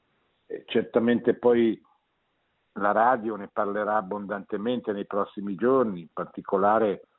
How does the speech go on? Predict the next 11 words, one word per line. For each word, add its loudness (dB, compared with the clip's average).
credo, -2
padre -6
Livio, 2
commentando -2
il -10
fatto 2
alla, -4
durante 0
la -4
cronaca 2
della, -2